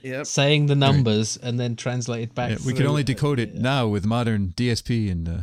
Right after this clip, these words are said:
Speaker 3: digital to analog converters. We finally can reveal what he said.
Speaker 2: You know, it's interesting. This, the first sounds that were ever recorded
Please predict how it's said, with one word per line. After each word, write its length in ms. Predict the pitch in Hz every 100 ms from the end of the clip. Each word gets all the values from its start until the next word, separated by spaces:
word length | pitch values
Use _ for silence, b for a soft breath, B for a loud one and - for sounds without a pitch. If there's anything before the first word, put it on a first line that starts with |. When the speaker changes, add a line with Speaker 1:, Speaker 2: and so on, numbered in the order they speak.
| - -
Speaker 3:
digital 340 | 123 117 104
to 80 | 98
analog 340 | 98 107 95 -
converters. 420 | 90 104 82 80
We 80 | 92
finally 380 | 120 131 110
can 240 | - 101 92
reveal 320 | 107 120 104
what 100 | 107
he 60 | 107
said. 280 | 113 90 - _ _ _
Speaker 2:
You 80 | 156
know, 80 | 165
it's 120 | 151
interesting. 460 | 170 175 170 139 110
This, 200 | 127 -
the 120 | 151
first 320 | - 156 175
sounds 420 | - 139 160 170 -
that 120 | 135
were 100 | 131
ever 180 | 131 131
recorded 640 | 117 - 117 117 139